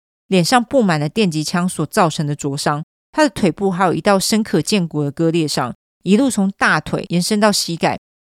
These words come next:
这个伤痕和电锯所留下的痕迹一致，应该就是企图分尸的痕迹。而毒物报告则表示，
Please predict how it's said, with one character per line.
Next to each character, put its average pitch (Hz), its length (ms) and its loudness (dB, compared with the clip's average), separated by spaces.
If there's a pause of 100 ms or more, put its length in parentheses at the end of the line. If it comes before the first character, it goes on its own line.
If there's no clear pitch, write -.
(120)
这 285 120 -4
个 277 80 4
伤 254 240 0
痕 190 160 0
和 240 160 2
电 220 240 2
锯 226 180 -2
所 165 180 -2
留 156 140 0
下 202 160 0
的 170 80 0
痕 151 180 -2
迹 175 200 -4
一 151 40 -6
致， 156 240 -4 (300)
应 247 140 -2
该 240 160 4
就 220 120 -6
是 233 80 0
企 226 240 0
图 160 140 -6
分 180 180 -2
尸 175 140 -2
的 165 80 2
痕 139 180 -6
迹。 - 240 -10 (460)
而 208 140 4
毒 240 160 -2
物 277 80 0
报 262 200 2
告 240 140 2
则 185 100 -4
表 175 240 -2
示， - 300 -4